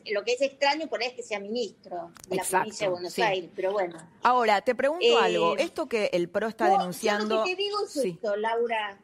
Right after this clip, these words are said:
Speaker 1: que me parece importante, porque estas son publicaciones internacionales, no es lo que opino yo, lo que puedo opinar otra persona.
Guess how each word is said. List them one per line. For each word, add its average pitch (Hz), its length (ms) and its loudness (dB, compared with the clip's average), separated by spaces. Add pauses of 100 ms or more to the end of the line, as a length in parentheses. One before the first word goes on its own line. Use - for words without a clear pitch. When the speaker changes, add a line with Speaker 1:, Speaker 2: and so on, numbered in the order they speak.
Speaker 1:
que 226 120 -6
me 226 100 -8
parece 269 320 -2
importante, 214 720 -4 (100)
porque 262 260 -8
estas 359 180 -2
son 349 180 0
publicaciones 302 720 -2
internacionales, 226 880 0
no 302 80 2
es 359 120 2
lo 277 180 2
que 220 80 0
opino 220 400 -2
yo, 294 420 2
lo 240 180 0
que 196 100 -4
puedo 240 260 0
opinar 220 320 -4
otra 208 260 -4
persona. 170 580 -10